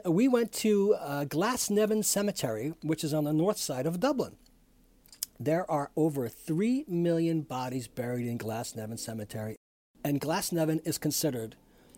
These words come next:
one of the most haunted locations in Ireland. The thing about it is, w-, members of my family had come to visit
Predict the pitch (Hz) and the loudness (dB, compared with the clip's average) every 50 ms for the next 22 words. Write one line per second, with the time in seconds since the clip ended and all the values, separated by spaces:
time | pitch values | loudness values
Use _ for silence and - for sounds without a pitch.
0 | - - 151 147 143 143 139 143 139 131 139 139 - - - 160 170 170 - 190 | -8 0 2 4 4 4 4 4 4 2 2 -2 -4 -4 -2 -2 -2 -2 -2 -2
1 | 165 147 139 143 - - 127 107 107 - 135 135 131 196 - 190 247 294 269 143 | -2 0 -2 -2 -4 -4 -6 -6 -4 -4 -6 -4 -4 -4 -4 -2 -2 0 0 -2
2 | 113 - - - - - - - - - - - - - - - _ _ _ _ | -4 -6 -10 -18 -20 -20 -20 -20 -20 -20 -20 -20 -18 -18 -18 -18 _ _ _ _
3 | _ _ _ _ _ _ _ - 160 - 302 269 214 147 151 147 151 139 127 131 | _ _ _ _ _ _ _ -8 -6 -2 0 0 0 0 0 -2 -2 -2 -2 -4
4 | 123 - - - 147 123 - - _ - 156 - - 156 160 139 156 190 240 254 | -6 -8 -10 -12 -12 -12 -12 -14 _ -18 -18 -14 -10 -6 -4 -2 0 0 0 0
5 | 240 190 180 185 160 156 151 143 - - 147 139 139 135 135 135 113 104 135 120 | 0 0 0 0 0 0 0 -2 -2 -2 -2 -2 -2 -2 -2 -4 -4 -4 -4 -6
6 | - - - 143 131 123 123 - - 131 123 127 123 113 120 113 - - - | -6 -6 -4 -4 -2 -4 -4 -6 -8 -6 -2 -2 -2 -2 -4 -6 -8 -10 -12